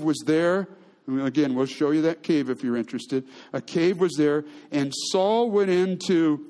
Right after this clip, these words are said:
as the Hebrew says, relieve himself. And David and his men were far back in the cave. Now, this is a beautiful picture of the providence of God, right?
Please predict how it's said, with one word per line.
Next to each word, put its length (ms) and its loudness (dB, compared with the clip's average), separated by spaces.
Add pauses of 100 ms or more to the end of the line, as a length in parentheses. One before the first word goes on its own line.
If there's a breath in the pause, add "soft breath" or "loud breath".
(320 loud breath)
as 120 0
the 100 0
Hebrew 400 0
says, 360 -2 (160)
relieve 680 0
himself. 720 -2 (840 loud breath)
And 260 0
David 500 2
and 200 0
his 220 -2
men 480 2 (140 loud breath)
were 220 0 (180)
far 320 2
back 420 -4
in 200 -4
the 80 -4
cave. 460 -6 (600 soft breath)
Now, 120 0
this 240 2
is 120 0
a 140 0
beautiful 640 -2
picture 600 -4 (480 loud breath)
of 200 -4
the 80 -2
providence 720 -2
of 160 -10
God, 380 -6
right? 440 -4